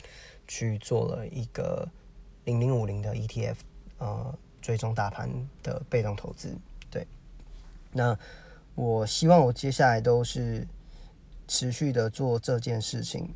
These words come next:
大家都知道，<clears throat> 呃，零零五零它是追踪台湾前五十大市值的，呃，一个股票基-，股票型基金啦。对，那它，呃，基本上台湾只要有一个持续的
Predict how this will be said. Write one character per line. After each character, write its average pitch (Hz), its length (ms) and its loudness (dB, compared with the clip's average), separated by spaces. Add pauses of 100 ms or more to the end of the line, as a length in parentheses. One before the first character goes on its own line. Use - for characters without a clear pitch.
大 139 120 8
家 147 80 12
都 147 120 6
知 135 200 0
道， 131 200 6 (220)
<clears throat> 131 260 6
呃， 117 260 2
零 123 200 2
零 151 120 6
五 123 60 4
零 107 140 0
它 117 160 2
是 120 80 2
追 120 280 0
踪 113 280 0
台 110 240 -2
湾 117 320 0 (340)
前 117 260 0
五 113 220 0
十 117 240 -4
大 120 240 6
市 120 240 0
值 113 260 -6
的， 120 300 -4 (720)
呃， 113 120 -2
一 104 40 -2
个 101 140 0
股 - 220 -6
票 104 260 0
基-， - 260 -8
股 117 160 -2
票 147 160 10
型 110 180 2
基 107 200 -4
金 101 180 -4
啦。 104 180 -6 (600)
对， 120 180 4
那 127 260 8
它， 127 480 4 (280)
呃， 113 520 -2 (380)
基 - 140 2
本 151 100 10
上 143 160 6
台 113 240 4
湾 117 320 4
只 117 140 -2
要 113 160 2
有 113 140 -2
一 117 120 -2
个 117 100 0
持 113 320 -2
续 117 280 -2
的 - 300 -4